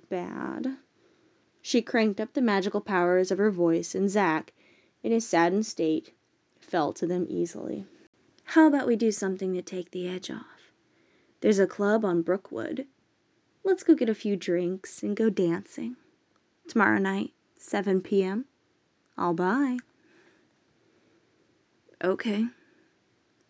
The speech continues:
Why was he agreeing to this? "Oh, and darling, leave that dragon at home."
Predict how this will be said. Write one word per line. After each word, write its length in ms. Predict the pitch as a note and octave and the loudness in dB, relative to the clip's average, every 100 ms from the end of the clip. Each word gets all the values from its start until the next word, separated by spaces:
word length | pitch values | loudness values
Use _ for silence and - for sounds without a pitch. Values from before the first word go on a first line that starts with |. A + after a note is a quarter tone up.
| _ | _
Why 300 | F#3 D#3 E3+ | 0 2 4
was 180 | B3 D#4+ | 4 6
he 160 | E4+ E4+ | 6 6
agreeing 400 | D#4+ E4+ E4+ F4 | 8 8 8 4
to 80 | |
this? 400 | E4+ F#4+ - - _ _ _ _ _ _ _ _ _ _ - | 2 0 -4 -20 _ _ _ _ _ _ _ _ _ _ -4
"Oh, 320 | C#4+ A3+ G3+ | 0 2 2
and 160 | G3 G3+ | 0 0
darling, 480 | A3+ A3 A3 A3 A3 _ - - _ - | 2 2 -2 -6 -10 _ -20 -20 _ 4
leave 280 | D#4+ D#4 G3 | 8 10 8
that 200 | F3+ - | 2 -2
dragon 360 | F#3 E3 E3+ | -4 -4 -6
at 120 | F#3 - | -10 -6
home." 500 | G3 F3 F#3 G#3+ | -6 -4 -6 -8